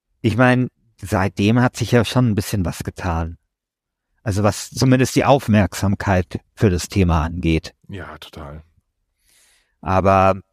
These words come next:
Speaker 1: ich glaube, dass da halt, ähm, an sich noch viel mehr passieren muss. Und wenn du dir anguckst, jetzt auch mit, äh, Ubisoft, die irgendwie abgestürzt sind,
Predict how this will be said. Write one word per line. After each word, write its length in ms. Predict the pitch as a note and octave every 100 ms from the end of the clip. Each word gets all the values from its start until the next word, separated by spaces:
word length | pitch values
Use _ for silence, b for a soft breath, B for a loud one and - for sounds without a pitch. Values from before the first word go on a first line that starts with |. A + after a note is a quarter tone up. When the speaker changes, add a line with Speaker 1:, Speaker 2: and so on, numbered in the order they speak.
| _ _ _ _
Speaker 1:
ich 140 | - G#2+
glaube, 260 | B2+ A2+
dass 180 | G#2+ G2
da 220 | - F#2+
halt, 520 | F#2 F#2+ F2 - - -
ähm, 420 | - F2+ F#2+ F#2 -
an 160 | A2
sich 200 | G#2 A#2+
noch 120 | C3+ G2
viel 140 | G#2+
mehr 160 | F#2 G2
passieren 400 | G2+ - G#2+ F#2+
muss. 200 | G2 -
Und 100 | G2+
wenn 100 | G#2+
du 80 | G#2
dir 160 | A2+
anguckst, 560 | F#2 A#2+ C#3+ C#3 - -
jetzt 160 | G#2
auch 200 | A#2 A2+
mit, 360 | A2 A2+ - - _ _ _ _ _ _ _
äh, 340 | A#2 G2+ G2+ G2+ G#2
Ubisoft, 720 | A#2 C3+ - C3 C3 - - _ _ _ _ _ _ b b b b b
die 260 | G#2 A#2
irgendwie 260 | A#2 B2+ A#2+
abgestürzt 720 | A2 - C3+ - D3 C#3 -
sind, 540 | - C3+ C3 C3+ C#3